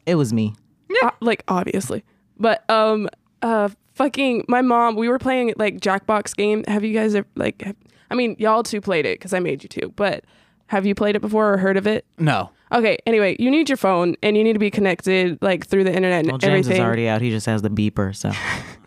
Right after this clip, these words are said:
Speaker 3: I have an iPod
Speaker 2: Yeah, he could
Speaker 3: Touch.
Speaker 2: play on his iPod Touch. But anyways, literally, I'm helping my mom, like, go <laughs> on the site, and I go to accidentally, like, see all her tabs, and I just see a lot of tabs of porn,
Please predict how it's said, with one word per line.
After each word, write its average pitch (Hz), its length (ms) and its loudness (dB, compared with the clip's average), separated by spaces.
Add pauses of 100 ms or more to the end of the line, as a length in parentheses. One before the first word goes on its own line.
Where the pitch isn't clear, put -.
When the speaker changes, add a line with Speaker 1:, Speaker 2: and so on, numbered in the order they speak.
Speaker 3:
I 156 120 -2
have 202 280 -2
an 180 80 0
iPod 127 460 0
Speaker 2:
Yeah, 370 140 4
he 240 60 2 (120)
could 95 100 2
Speaker 3:
Touch. 330 60 0
Speaker 2:
play 311 180 2
on 277 100 2
his 269 120 0
iPod 220 340 -2
Touch. 196 340 -6
But 226 140 2
anyways, 208 460 2 (380)
literally, 254 460 2
I'm 214 160 2
helping 269 300 2
my 240 140 2
mom, 208 400 2
like, 175 340 -2 (140)
go 220 340 2 (360)
<laughs> - 360 -12
on 226 260 2
the 220 120 2
site, 370 400 0 (160)
and 269 400 2
I 269 160 2
go 359 440 0 (140)
to 269 240 0
accidentally, 233 460 0
like, 180 160 0
see 240 220 -2
all 233 120 2
her 226 160 4
tabs, 214 460 0 (260)
and 247 240 2
I 247 120 4
just 269 200 0
see 247 140 0 (260)
a 233 100 4
lot 311 360 4
of 403 80 -4
tabs 359 300 0
of 262 100 0
porn, 254 380 2